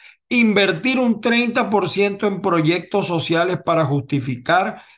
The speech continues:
recepción del dinero y con el setenta por ciento restante comprar propiedades y activos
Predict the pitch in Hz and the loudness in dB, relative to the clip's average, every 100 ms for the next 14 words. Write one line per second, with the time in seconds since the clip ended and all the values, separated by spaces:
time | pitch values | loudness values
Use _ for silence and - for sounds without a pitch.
0 | - 156 165 156 - 127 117 - 160 165 | -6 0 2 2 0 -2 -4 0 0 2
1 | 165 170 147 147 143 131 139 139 151 151 | 2 2 2 2 2 0 -2 -2 0 0
2 | 139 147 139 165 202 233 233 220 160 202 | 0 0 -2 -2 -2 -4 -2 -2 0 -2
3 | 202 208 196 196 170 143 135 160 151 - | 0 0 0 -2 -2 -2 -2 -6 -6 -10
4 | _ _ _ - 180 156 - 156 175 170 | _ _ _ -2 0 0 0 0 0 -2
5 | - 202 196 170 151 143 156 180 190 - | -2 0 0 2 2 2 2 0 -2 -2
6 | 165 131 123 - 170 170 180 160 - | -2 -2 -6 -4 -2 0 -2 -4 -10